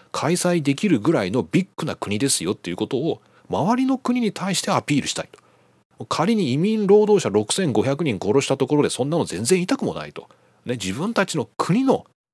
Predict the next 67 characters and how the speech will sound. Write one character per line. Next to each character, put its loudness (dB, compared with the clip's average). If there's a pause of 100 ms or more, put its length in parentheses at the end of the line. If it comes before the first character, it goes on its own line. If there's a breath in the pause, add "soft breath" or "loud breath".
(140)
ね、 -4 (220)
恐 4
怖 -4
っ -16
て -6
い -4
う -14
の -18
は -4
周 0
り 0
の 2
国 0
な 0
ん -4
だ -6
っ -20
て -20
い -20
う。 -20 (420 loud breath)
だ -4
か 0
ら 2
今 0
や -8
っ -10
て -8
る -4
ん -10
だ -14
っ -20
て -14
い -14
う -16
よ -14
う -12
な -8
こ -8
と -2
が、 0 (300 soft breath)
ま -2
あ、 -2
こ -4
の -2
「ガ 2
ー 2
デ -4
ィ -6
ア -8
ン」 -14
の -12
記 -16
事 -14
に -18
書 -4
い -8
て -10
あ -10
っ -20 (260)
て、 -12 (600 soft breath)
え、 -4 (120)
そ 0
う -4
な -8
ん -16
だ -8
と -10